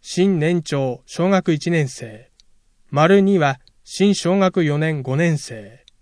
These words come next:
丸四は、新小学二年三年生。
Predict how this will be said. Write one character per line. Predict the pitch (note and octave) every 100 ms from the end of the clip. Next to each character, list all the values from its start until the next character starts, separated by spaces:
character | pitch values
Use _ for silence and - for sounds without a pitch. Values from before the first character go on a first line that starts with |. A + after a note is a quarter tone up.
| _ _ _ _ _ _ -
丸 | C#3+ F#3 F#3
四 | F3+ F3 C3+
は、 | C3 - _ -
新 | - F3 F3+
小 | - E3
学 | E3+ D#3 D#3
二 | D#3+
年 | F3 B2+ G#2+
三 | - C#3 F3+
年 | D#3+ B2+
生。 | - A2 A2+